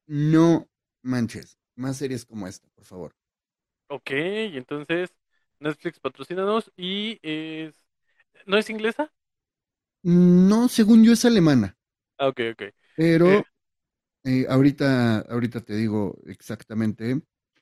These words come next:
Speaker 1: Es de origen, ujú, ujú, Alemania, Austria y República Checa. Y está en el idioma original que es alemán. Deutschland.
Speaker 2: Ok.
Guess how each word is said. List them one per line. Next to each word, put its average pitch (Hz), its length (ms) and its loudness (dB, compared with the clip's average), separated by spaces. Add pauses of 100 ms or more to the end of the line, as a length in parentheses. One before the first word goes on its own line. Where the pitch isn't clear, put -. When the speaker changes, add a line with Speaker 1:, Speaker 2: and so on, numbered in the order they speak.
(600)
Speaker 1:
Es 123 360 0
de 135 280 2
origen, 151 1500 2 (440)
ujú, 110 160 -8
ujú, 127 80 0
Alemania, 147 600 4
Austria 151 380 0
y 165 60 4
República 123 520 -4
Checa. 101 400 -10 (1200)
Y 175 420 0
está 120 300 -6
en 135 140 2
el 135 140 4
idioma 123 280 4
original 123 400 -2
que 127 140 -6
es 131 200 -8
alemán. 101 400 -8 (600)
Deutschland. 92 680 -12 (720)
Speaker 2:
Ok. 151 200 -14